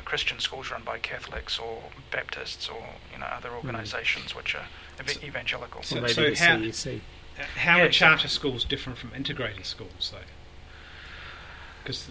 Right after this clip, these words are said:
Speaker 3: we already have integrated <coughs> schools where they are run by, uh, uh, say, the Catholic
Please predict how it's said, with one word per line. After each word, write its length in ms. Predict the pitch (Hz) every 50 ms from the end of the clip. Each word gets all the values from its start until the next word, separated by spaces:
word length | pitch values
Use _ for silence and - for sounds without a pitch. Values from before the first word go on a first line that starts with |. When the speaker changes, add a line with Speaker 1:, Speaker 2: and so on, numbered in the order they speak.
| 127
Speaker 3:
we 200 | 123 127 123 123
already 320 | 120 135 143 143 135 120 113
have 340 | 107 135 131 127 117 110 110
integrated 500 | 120 113 - - - - - - - -
<coughs> 80 | - -
schools 340 | - 127 107 104 98 -
where 320 | 113 113 110 104 104 104 104
they 140 | - 113 110
are 60 | 104
run 300 | 101 110 110 107 101 101 95
by, 240 | 101 101 101 101 101
uh, 220 | 101 101 104 107 - - - - - - - - - - - -
uh, 40 | 107 110 110 107 104 - - - - - - -
say, 200 | - - 127 107 101
the 80 | 104 101
Catholic 400 | - - 113 - - - -